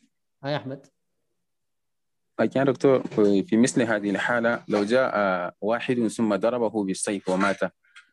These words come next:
Speaker 2: هل نعتبره قاتلا؟
Speaker 1: قتل،
Speaker 2: الذي
Speaker 1: قتل.
Speaker 2: ضربه
Speaker 1: لكن
Speaker 2: بالسيف؟
Speaker 1: الس-، السؤال، السؤال لك يا شيخ، الآن أتى أهله يحملون أبو تسعين سنة ووضعوه على السرير،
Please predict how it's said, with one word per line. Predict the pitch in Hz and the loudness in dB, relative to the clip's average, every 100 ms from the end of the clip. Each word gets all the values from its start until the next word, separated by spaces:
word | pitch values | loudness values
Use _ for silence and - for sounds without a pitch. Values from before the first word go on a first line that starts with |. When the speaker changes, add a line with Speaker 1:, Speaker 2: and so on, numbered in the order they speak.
| - | -4
Speaker 2:
هل | 135 | -2
نعتبره | 147 110 - 104 120 - 113 | 0 -2 0 0 0 0 0
قاتلا؟ | 113 117 139 | 0 0 -2
Speaker 1:
قتل، | 156 151 147 - - | -2 -2 -6 -8 -6
Speaker 2:
الذي | 220 214 117 | 0 2 2
Speaker 1:
قتل. | |
Speaker 2:
ضربه | 104 120 120 | 0 -2 -2
Speaker 1:
لكن | 127 - | -6 -2
Speaker 2:
بالسيف؟ | 190 139 - | 0 -2 -4
Speaker 1:
الس-، | - | -8
السؤال، | 160 - 180 185 185 160 - _ _ - | -8 -2 0 0 -2 -10 -14 _ _ -6
السؤال | 175 170 | -2 0
لك | 143 | -2
يا | 123 | -4
شيخ، | - 104 | -6 -6
الآن | 123 139 117 - _ _ _ _ _ _ - - | -4 -4 -4 -12 _ _ _ _ _ _ -20 -6
أتى | 180 180 | -4 0
أهله | 190 190 170 175 185 | 0 0 2 2 0
يحملون | 170 165 170 131 | 0 -2 -2 -2
أبو | 135 | -4
تسعين | 143 131 151 | -6 -6 -6
سنة | 127 110 95 _ _ _ _ _ _ _ | -6 -10 -14 _ _ _ _ _ _ _
ووضعوه | 143 156 160 170 185 185 170 | -2 0 0 0 0 0 0
على | 170 | 0
السرير، | 165 - 156 113 - | -2 -2 -4 -4 -12